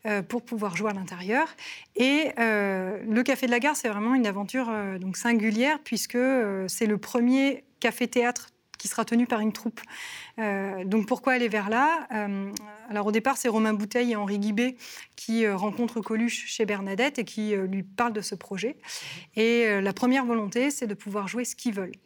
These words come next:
Et ils ont vraiment l'impression que dans le théâtre qui existe à cette période, ça leur permet pas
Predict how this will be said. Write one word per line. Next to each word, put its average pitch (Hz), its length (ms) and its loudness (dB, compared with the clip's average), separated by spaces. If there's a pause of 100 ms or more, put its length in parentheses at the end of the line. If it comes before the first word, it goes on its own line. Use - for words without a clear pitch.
(140)
Et 214 80 0
ils 196 120 0
ont 208 60 0
vraiment 233 280 4
l'impression 262 600 0 (380)
que 262 260 4
dans 214 300 0
le 190 160 0
théâtre 262 360 0
qui - 200 -4
existe 220 440 2
à 202 60 -2
cette 214 240 -2
période, 214 640 0
ça 208 120 -8
leur 190 160 -6
permet 247 280 2
pas 247 240 -2